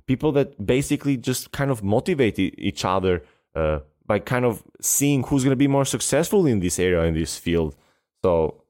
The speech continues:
I truly believe that, that competition, it's, it, it, it helps to improve. Again, I'm, I'm not trying to, like, overlap things, what I said in the beginning, like, to not, um, measure yourself with other people's success, but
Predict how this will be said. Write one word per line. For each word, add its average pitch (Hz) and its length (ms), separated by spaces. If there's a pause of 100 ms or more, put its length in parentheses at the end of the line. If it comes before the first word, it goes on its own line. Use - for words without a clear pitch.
(640)
I 110 80
truly 165 400
believe 104 500
that, 85 240
that 87 160
competition, 92 720
it's, - 320 (200)
it, 80 140 (100)
it, - 340 (160)
it - 160
helps 90 500 (340)
to 127 60
improve. 139 440 (340)
Again, 95 340
I'm, 87 260
I'm 85 160
not 90 100
trying 90 340
to, 92 140
like, 85 180
overlap 87 560
things, 90 300
what 90 100
I 82 60
said 87 220
in 92 80
the 90 80
beginning, 82 400
like, 80 180
to 82 100
not, 87 360 (340)
um, 69 460
measure 90 260
yourself 87 320
with 85 80
other 87 160
people's 90 200
success, 101 420
but 92 180